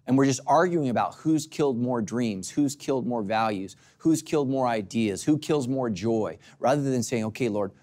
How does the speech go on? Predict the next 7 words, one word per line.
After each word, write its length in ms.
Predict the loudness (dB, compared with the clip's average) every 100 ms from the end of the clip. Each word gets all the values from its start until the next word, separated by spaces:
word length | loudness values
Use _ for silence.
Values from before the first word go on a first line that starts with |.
| _ -2
what's 300 | 0 0 -2
the 160 | -4 -2
obvious 540 | -2 0 0 -2 -4
thing 220 | -6 -4
that 140 | -4 -8
I'm 260 | -6 -6 -8
doing?" 300 | -10 -16